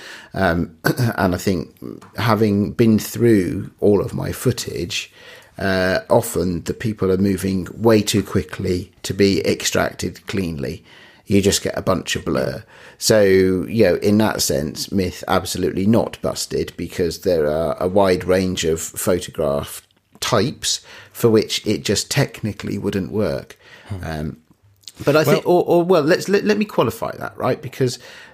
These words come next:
Speaker 1: so I was shooting at twenty-four frames per second. So, uh, and because I didn't have an N D filter for my phone, I just had to let it do what it wanted with the shutter speed. But, uh, the,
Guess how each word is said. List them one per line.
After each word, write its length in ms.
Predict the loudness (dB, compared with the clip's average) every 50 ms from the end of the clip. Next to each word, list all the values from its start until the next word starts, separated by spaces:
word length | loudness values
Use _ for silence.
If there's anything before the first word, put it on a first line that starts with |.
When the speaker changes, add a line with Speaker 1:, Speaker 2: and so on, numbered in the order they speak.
| _
Speaker 1:
so 320 | -4 0 2 4 4 4 4
I 160 | 4 4 4
was 140 | 4 2 0
shooting 400 | 0 -2 -2 -4 -4 -6 -6 -6
at 120 | -6 -6 -4
twenty-four 760 | -2 -2 -2 -4 -6 -6 -2 0 2 2 2 2 0 -2 -6 _ _ _ _ _ _ _ _
frames 340 | -6 -4 -2 0 -2 -2 -4
per 160 | -6 -8 -6
second. 560 | -6 -6 -8 -10 -16 -18 -20 -18 -18 -20 -20 _ _ _ _ _ _ _ _ _ _ _ _ _ _ _ -4
So, 480 | 0 2 4 4 4 4 2 0 0 0
uh, 260 | 0 2 2 2 0 0
and 420 | 0 0 2 2 0 -2 -4 -6 -8 -10
because 280 | -10 -4 0 0 2 4
I 100 | 2 2
didn't 200 | 0 -2 -4 -4
have 220 | -4 -4 -2 0
an 80 | 0 2
N 160 | 2 0 0
D 140 | -2 -2 0
filter 360 | 2 4 4 4 2 -2 -4
for 160 | -4 -4 -4
my 500 | -4 -4 -4 -2 -2 -2 -2 -4 -6 -10 -14 _ _ -10
phone, 400 | -2 2 2 2 2 2 -2 -4
I 100 | -4 -4
just 200 | -4 -4 -4 -2
had 140 | -2 -2 -2
to 60 | -2
let 240 | 0 0 0 -2 -4 -6 -10
it 60 | -8
do 160 | -6 -6 -4
what 200 | -4 -4 -4 -4
it 120 | -4 -2 -2
wanted 380 | -2 -2 -2 -4 -8 -8 -8
with 140 | -8 -8 -6
the 80 | -4 -4
shutter 300 | -4 -4 -4 -6 -8 -8
speed. 380 | -8 -8 -8 -10 -12 -12 -16 -20 -20 -20 -20 -20 -20 -20 -10 _
But, 260 | 0 0 0 0 0 0
uh, 520 | 0 2 2 2 0 0 0 -2 -2 -4 -4
the, 880 | -2 2 2 4 4 4 2 2 0 -2 -4 -6 -8 -10 -10 -14